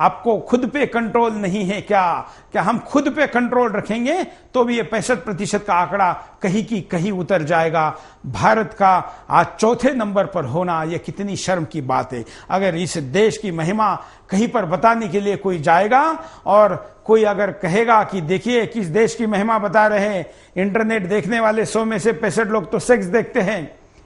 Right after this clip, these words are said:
फिफ्टी थ्री परसेंट contained, अ, इंटरनेट पर sexy है, porn है, और आप भारत की बात कर रहे हैं। आपके एज group में अगर जाएं तो इंटरनेट पर account जिस पाँच साल के बच्चे ने भी खोल के रखा है,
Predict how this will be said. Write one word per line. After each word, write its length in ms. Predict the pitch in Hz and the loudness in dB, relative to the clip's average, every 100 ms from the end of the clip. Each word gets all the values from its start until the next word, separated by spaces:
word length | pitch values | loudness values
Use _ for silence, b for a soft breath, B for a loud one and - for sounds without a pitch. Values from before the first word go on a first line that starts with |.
| b b | b b
फिफ्टी 320 | - 226 220 262 | 2 4 2 -2
थ्री 220 | 220 254 | 0 0
परसेंट 500 | 226 247 226 262 240 | 0 0 2 0 0
contained, 480 | 240 233 262 262 240 | -2 0 0 0 -2
अ, 560 | - - - 185 185 | -6 -12 -4 0 2
इंटरनेट 460 | 196 233 254 254 226 | 0 -2 0 -2 -2
पर 460 | 196 240 202 - - | 0 0 -2 -8 -18
sexy 500 | - 254 262 - 277 | -2 0 0 2 4
है, 300 | 233 208 156 b b b b _ _ - | 4 0 -4 b b b b _ _ 4
porn 320 | 240 285 277 | 6 6 4
है, 500 | 254 262 185 143 - - | 2 0 -4 -8 -14 -4
और 140 | 160 | 2
आप 140 | 180 190 | 2 2
भारत 400 | 123 139 202 220 | -2 -2 -2 0
की 100 | 277 | -2
बात 280 | 247 254 254 | 0 -2 -2
कर 140 | 254 | -2
रहे 100 | 254 | -2
हैं। 240 | 254 381 392 - b b - | -2 -6 -10 -20 b b 2
आपके 300 | 208 - 240 | 4 4 0
एज 280 | 208 233 196 | 2 0 0
group 240 | 196 220 | 0 0
में 160 | 196 226 | 0 0
अगर 200 | 202 180 | 0 -2
जाएं 420 | 151 190 302 381 B - | 2 2 2 -2 B -8
तो 100 | 208 | -4
इंटरनेट 440 | 202 208 220 214 180 | -4 -2 -4 -4 -4
पर 160 | 214 | 0
account 420 | 180 170 214 208 | 0 0 0 -2
जिस 200 | 180 190 | -2 -6
पाँच 260 | - 202 196 | -2 0 0
साल 300 | - 202 185 | 2 0 0
के 80 | 196 | -2
बच्चे 340 | 165 180 - | -4 -4 -4
ने 140 | 226 220 | -4 -4
भी 120 | 208 | -4
खोल 260 | - 196 185 | -2 -2 0
के 140 | 202 | 0
रखा 260 | 185 190 196 | 0 2 2
है, 380 | 202 202 165 | 2 -2 -6